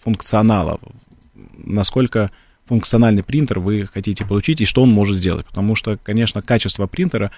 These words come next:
определяется в итоге качеством напечатанного конструкта. А,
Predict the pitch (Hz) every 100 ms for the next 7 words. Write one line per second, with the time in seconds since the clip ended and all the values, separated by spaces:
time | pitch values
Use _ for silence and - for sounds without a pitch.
0 | _ - - 110 110 123 147 - 98 101
1 | 117 123 104 - _ _ - 127 127 117
2 | - 104 95 - 101 95 90 90 90 95
3 | 90 - - _ _ - - - _ 104
4 | 104 104 104 107